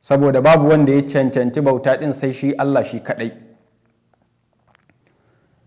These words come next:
Ya kira mutane zuwa ga wannan addini ɗin. Sahabbansa, wato sahabban Annabi Muhammad sallallahu alaihi wa sallama,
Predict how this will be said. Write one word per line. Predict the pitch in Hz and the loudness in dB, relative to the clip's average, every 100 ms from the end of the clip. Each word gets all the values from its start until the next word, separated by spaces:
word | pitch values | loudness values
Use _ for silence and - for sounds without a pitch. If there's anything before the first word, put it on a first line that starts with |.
| _ | _
Ya | - 143 | -6 -2
kira | 170 160 | 2 4
mutane | 160 165 151 151 | 4 2 2 2
zuwa | 143 151 143 | 0 2 2
ga | 131 | 4
wannan | 139 147 143 135 | 2 2 0 -2
addini | 117 113 156 147 | -6 0 2 2
ɗin. | 131 117 - - - _ _ _ _ _ _ _ _ _ _ _ _ _ _ _ _ _ | 0 -8 -12 -20 -20 _ _ _ _ _ _ _ _ _ _ _ _ _ _ _ _ _
Sahabbansa, | - 131 120 120 123 151 156 151 127 - - - - _ _ _ _ _ _ _ | -6 -4 -2 -2 0 2 2 2 0 -2 -10 -20 -20 _ _ _ _ _ _ _
wato | 127 120 127 | -6 -4 -4
sahabban | 117 120 117 135 151 | -4 -2 -2 0 0
Annabi | 147 131 139 131 127 | 0 0 0 0 -2
Muhammad | 127 123 139 139 127 - | -4 -4 -2 0 -2 -6
sallallahu | - 147 135 127 131 120 117 | -8 -4 -2 0 -2 -2 -2
alaihi | 123 139 127 | -2 -2 -2
wa | 123 | -6
sallama, | - 147 151 147 139 139 - | -2 2 4 4 2 -4 -16